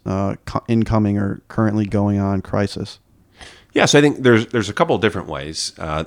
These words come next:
Speaker 2: the first I've already talked a little bit about, which is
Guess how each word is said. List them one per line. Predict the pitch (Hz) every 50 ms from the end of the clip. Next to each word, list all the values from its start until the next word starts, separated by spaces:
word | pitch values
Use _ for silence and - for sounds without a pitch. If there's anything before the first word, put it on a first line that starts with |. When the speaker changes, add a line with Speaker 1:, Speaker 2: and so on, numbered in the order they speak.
| -
Speaker 2:
the | - 90
first | 90 - - 143 139 - - -
I've | 98 85 80
already | 90 85 82
talked | - - 82 82 - -
a |
little | 90 90 85
bit | 85 76
about, | 73 73 71 - -
which | 80 76 - -
is | 78 78 76 76 - -